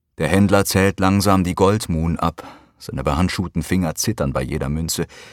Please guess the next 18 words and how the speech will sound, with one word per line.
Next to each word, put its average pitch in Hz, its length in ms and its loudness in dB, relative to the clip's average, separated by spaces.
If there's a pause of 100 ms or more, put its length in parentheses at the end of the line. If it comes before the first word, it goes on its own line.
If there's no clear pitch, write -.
(220)
die 62 40 -8
in 67 80 -4
seinem 67 240 -4
Handteller 67 400 -2
landet. 62 480 -8 (1120)
Er - 80 -12
ist 110 120 -8
etwas - 280 -8
größer 117 420 -2
als - 240 -8
ich. - 380 -12 (340)
Dafür 76 300 -4
sind 80 200 0
meine 85 220 0
Schultern 90 500 0
doppelt 76 300 0
so 65 140 -8
breit. - 420 -8